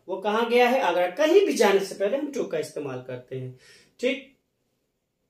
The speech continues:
अच्छा, इसके बारे में थोड़ा सा मैं और बताना चाहूंगा to के बारे में। अ, like, I give English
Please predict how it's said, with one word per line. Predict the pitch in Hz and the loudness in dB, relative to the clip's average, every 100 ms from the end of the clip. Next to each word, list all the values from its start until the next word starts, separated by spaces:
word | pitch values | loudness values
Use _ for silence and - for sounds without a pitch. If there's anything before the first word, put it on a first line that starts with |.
| _ _ _ _ _ _ - | _ _ _ _ _ _ -8
अच्छा, | 226 254 - | -2 -2 -2
इसके | 254 - 302 | -6 -2 0
बारे | 269 262 262 | 4 6 6
में | 285 | 4
थोड़ा | 262 262 | 4 4
सा | 262 | 4
मैं | 262 - | 0 2
और | 233 240 | 4 4
बताना | 233 220 220 | 4 2 2
चाहूंगा | 202 170 170 208 262 | 0 0 2 0 0
to | 208 202 | 0 0
के | 208 | 0
बारे | 180 165 | 2 2
में। | 165 - - _ _ - | 2 0 -8 _ _ -10
अ, | 160 165 170 175 | -2 0 0 2
like, | 185 214 214 226 226 220 - - _ _ _ _ _ _ _ _ _ _ _ _ _ - - _ _ _ _ _ _ _ _ _ _ _ _ _ _ _ _ _ _ _ _ _ _ _ _ _ _ _ _ _ _ - | 2 2 2 4 4 4 -2 -20 _ _ _ _ _ _ _ _ _ _ _ _ _ -20 -20 _ _ _ _ _ _ _ _ _ _ _ _ _ _ _ _ _ _ _ _ _ _ _ _ _ _ _ _ _ _ -10
I | 185 190 | -8 -6
give | 233 254 214 214 - _ _ _ _ _ _ _ _ _ _ _ _ _ _ _ _ _ _ _ _ _ _ _ _ _ _ _ _ - | 0 4 4 2 -10 _ _ _ _ _ _ _ _ _ _ _ _ _ _ _ _ _ _ _ _ _ _ _ _ _ _ _ _ -6
English | 240 254 262 | -4 -2 -4